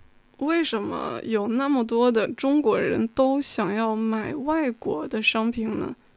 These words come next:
这个问题其实说起来有一点复杂，但是同样很有意思。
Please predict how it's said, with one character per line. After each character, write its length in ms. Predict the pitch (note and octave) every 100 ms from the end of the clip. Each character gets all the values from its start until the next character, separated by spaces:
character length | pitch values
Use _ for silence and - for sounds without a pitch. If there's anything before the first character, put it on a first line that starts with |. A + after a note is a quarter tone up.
| _ _ -
这 160 | D#4+
个 60 | D#4+
问 220 | D#4 C4+
题 300 | - G#3+ A3 -
其 220 | - A3+
实 100 | A#3
说 280 | - C4 B3+
起 180 | -
来 220 | - - -
有 320 | A3 G3+ G3+
一 180 | B3 C4+
点 260 | A#3 G3
复 240 | A3 C#4 B3
杂， 300 | B3+ G3+ B3+
但 160 | C#4
是 300 | C4 B3+ A3 -
同 220 | - A3
样 180 | A#3 A3
很 140 | G#3
有 160 | A3+ G#3+
意 320 | C4 B3 G3
思。 240 | - -